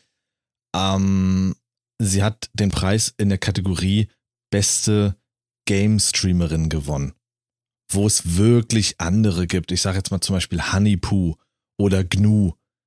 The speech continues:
oder, ähm, ja, das sind jetzt zwei, die mir spontan einfallen, weil hier, äh, Starlet Nova, glaub ich, macht auch viel Just Chatting. Aber vor allen Dingen Honeypoo streamt wirklich sehr, sehr viel Videospiele. Also war schon an sich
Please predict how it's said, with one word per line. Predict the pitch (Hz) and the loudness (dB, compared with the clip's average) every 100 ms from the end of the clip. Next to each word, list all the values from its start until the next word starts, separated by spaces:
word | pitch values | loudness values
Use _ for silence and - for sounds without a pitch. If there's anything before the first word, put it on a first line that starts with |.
| _ _ _ | _ _ _
oder, | 107 107 92 90 90 78 87 | -2 0 2 0 -2 -2 -2
ähm, | 87 87 87 80 - | 0 0 0 -4 -4
ja, | 90 87 - | -2 -2 -2
das | 98 - | -4 0
sind | 101 | 0
jetzt | 87 - | -2 -4
zwei, | - 95 | -2 0
die | 90 | 0
mir | 92 87 | 0 0
spontan | - 92 - 87 | -2 -4 -2 -2
einfallen, | 78 90 - 92 90 | 0 -2 0 -2 0
weil | 85 85 | 0 -2
hier, | 90 92 87 | 0 0 0
äh, | 80 82 | -2 -4
Starlet | - 87 90 82 | -2 -2 -2 -2
Nova, | 87 95 92 | -2 -2 -2
glaub | 87 90 | -2 -2
ich, | - | -4
macht | 87 | -6
auch | 90 | -6
viel | - 98 | -4 -4
Just | 87 92 - | -4 -4 -4
Chatting. | 92 95 98 - _ _ _ _ - | -4 -2 -4 -6 _ _ _ _ -8
Aber | 90 90 | -4 -2
vor | - 107 | 0 0
allen | 95 | 0
Dingen | - | 0
Honeypoo | 101 92 - 92 | 0 0 -2 -2
streamt | - - - 90 82 | -2 -4 -2 -2 -2
wirklich | 85 - 82 | -6 -4 -4
sehr, | - - 80 78 | -2 -2 -2 -4
sehr | 76 69 | -4 -4
viel | - 76 71 | -6 -6 -6
Videospiele. | 80 76 69 - 71 67 | -4 -4 -6 -6 -6 -6
Also | 76 80 80 - _ _ _ _ _ _ _ - | -4 -4 -4 -6 _ _ _ _ _ _ _ -6
war | 107 98 123 | -4 -2 0
schon | 110 127 123 123 - | 2 4 4 2 -2
an | 110 107 | -2 0
sich | 85 98 - - - | 2 0 0 -4 -8